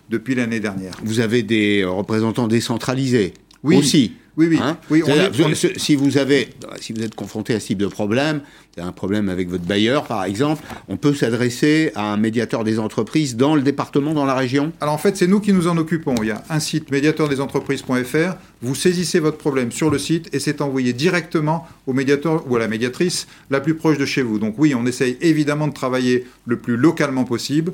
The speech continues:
Speaker 1: mais sachez que si celle-ci ou celui-ci est débordé,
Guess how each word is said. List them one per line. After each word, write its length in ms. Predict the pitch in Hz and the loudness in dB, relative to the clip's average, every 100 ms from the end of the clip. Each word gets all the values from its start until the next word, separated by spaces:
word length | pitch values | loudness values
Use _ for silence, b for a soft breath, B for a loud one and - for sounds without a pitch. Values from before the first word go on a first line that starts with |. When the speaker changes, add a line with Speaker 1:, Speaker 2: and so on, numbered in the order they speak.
| B B B | B B B
Speaker 1:
mais 100 | 135 | -2
sachez 380 | 147 135 160 156 | 0 2 2 2
que 200 | 135 131 | 0 -2
si 280 | - 151 | -2 -2
celle-ci 580 | 151 - 143 - 156 151 | -2 -2 -2 -2 0 2
ou 100 | 143 | 0
celui-ci 480 | 120 135 131 - 143 | 0 -2 -2 -4 -2
est 60 | 123 | 0
débordé, 540 | 123 123 120 135 160 | 0 0 0 0 0